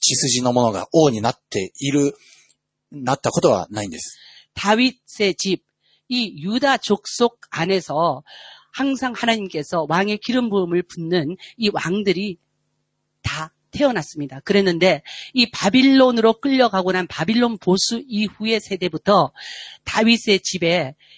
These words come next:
Speaker 2: 이 혈통으로서 이스라엘의 왕이 된 사람이그때부터 바빌론 보스부터 시작해서 지금까지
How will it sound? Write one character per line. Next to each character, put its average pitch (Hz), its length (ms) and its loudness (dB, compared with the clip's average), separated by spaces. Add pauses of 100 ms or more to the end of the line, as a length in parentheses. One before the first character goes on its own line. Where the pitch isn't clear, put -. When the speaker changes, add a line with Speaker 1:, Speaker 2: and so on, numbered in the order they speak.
(120)
Speaker 2:
이 202 240 -2
혈 240 240 0
통 214 160 -2
으 175 80 0
로 160 80 0
서 170 320 0
이 220 80 0
스 - 160 -8
라 226 80 4
엘 185 160 -2
의 147 60 -8
왕 190 180 0
이 180 80 -2
된 151 160 -6
사 151 160 -10
람 151 160 -2
이 180 160 0 (480)
그 - 140 -2
때 226 220 2
부 - 80 -6
터 151 140 -6
바 - 160 -8
빌 208 140 2
론 220 240 -4 (100)
보 190 120 2
스 202 160 -4
부 190 100 -4
터 170 100 -8
시 - 120 -10
작 156 120 -8
해 156 40 -16
서 147 100 -10
지 - 220 -8
금 175 120 -4
까 151 120 -12
지 151 160 -14